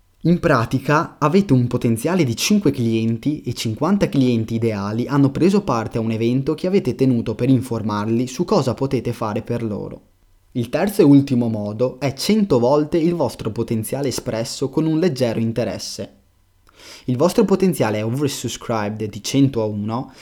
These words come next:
se le persone segnalano solo un leggero interesse come guardare i video online, scaricare relazioni gratuite o se si iscrivono a un concorso online. Per esempio, il vostro potenziale è di cinque clienti e cinquecento persone hanno scaricato una relazione di venti pagine dal vostro sito internet.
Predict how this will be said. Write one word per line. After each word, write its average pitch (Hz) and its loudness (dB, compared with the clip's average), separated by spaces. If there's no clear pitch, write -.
se - 0
le 143 6
persone 202 0
segnalano 110 -2
solo 202 2
un 202 4
leggero 127 2
interesse 110 -4
come 156 2
guardare 117 0
i 113 -2
video 110 -4
online, 113 -2
scaricare 147 -4
relazioni 117 2
gratuite 113 0
o 156 -2
se 165 -2
si 165 -4
iscrivono 127 0
a - 4
un 147 2
concorso 143 -4
online. 98 -4
Per 131 2
esempio, 131 4
il 120 0
vostro 139 0
potenziale 120 -2
è 117 -2
di 110 -2
cinque 143 -2
clienti 107 -4
e 113 -4
cinquecento 123 0
persone 120 -4
hanno 160 0
scaricato 135 -4
una 113 -2
relazione 120 -2
di 120 0
venti 139 0
pagine 110 -4
dal 170 0
vostro 117 -4
sito 113 -6
internet. 107 -10